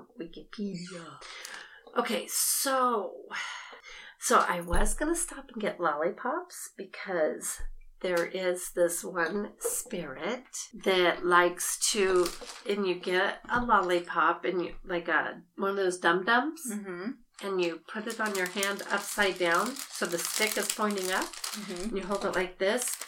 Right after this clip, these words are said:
Speaker 1: she'll knock it over. And she likes candy, so, like, that you'll find dum-dums in the weirdest places 'cause people will leave dum-dums for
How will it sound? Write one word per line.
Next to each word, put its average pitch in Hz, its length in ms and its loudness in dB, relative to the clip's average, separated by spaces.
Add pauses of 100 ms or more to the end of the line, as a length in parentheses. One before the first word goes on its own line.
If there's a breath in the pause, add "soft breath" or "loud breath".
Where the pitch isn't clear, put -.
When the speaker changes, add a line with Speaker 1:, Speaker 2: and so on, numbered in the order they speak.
(220)
Speaker 1:
she'll - 260 2 (140)
knock 175 260 2
it 175 100 0
over. - 520 -6
And 190 200 0
she - 260 0
likes 190 460 -2
candy, - 540 -6
so, 190 340 2
like, 175 300 2 (160)
that - 200 0
you'll 180 200 2
find 180 420 2
dum-dums 165 640 0
in 165 120 -6
the 151 100 -2
weirdest 160 420 -2
places 175 420 0
'cause - 200 -8
people 180 340 -2
will 160 200 -4
leave 156 240 -4
dum-dums - 580 -4
for - 220 -10